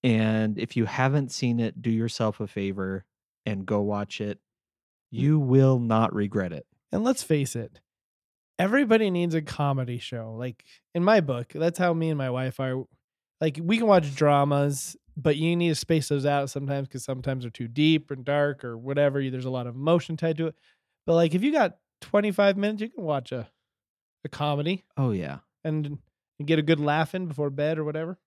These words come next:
Speaker 1: And, and don't worry, this isn't going to be the last Life in Pieces
Speaker 3: <laughs>
Speaker 1: from me because there's so many good ones in this show. But yeah, check that out. And now let's go to our merit badges.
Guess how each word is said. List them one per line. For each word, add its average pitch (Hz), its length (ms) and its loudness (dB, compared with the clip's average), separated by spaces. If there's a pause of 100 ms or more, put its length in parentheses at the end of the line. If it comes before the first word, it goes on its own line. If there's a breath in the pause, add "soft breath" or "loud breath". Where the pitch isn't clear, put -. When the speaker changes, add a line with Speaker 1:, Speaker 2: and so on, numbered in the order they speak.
Speaker 1:
And, 117 220 0
and 123 200 0
don't 151 200 6
worry, 110 280 4
this 110 260 -4
isn't 139 220 0
going 120 260 2
to 113 80 0
be 107 140 -2
the 95 140 -4
last 92 420 -4
Life 95 260 -4
in 92 140 -8
Pieces 120 680 -6
Speaker 3:
<laughs> - 280 -6
Speaker 1:
from 107 440 -2
me 107 320 -2
because 98 460 -8
there's 98 240 -8
so 135 460 0
many 120 220 2
good 107 200 -2
ones 92 240 -10
in 95 120 -12
this 90 140 -12
show. 92 360 -12 (760)
But 143 100 6
yeah, 185 260 4 (1080)
check 165 200 2
that 143 140 6
out. 143 320 4 (100)
And 127 360 2
now 123 180 4
let's 143 180 0
go 127 220 0
to - 160 -6
our 123 160 0
merit 98 420 -4
badges. 87 680 -10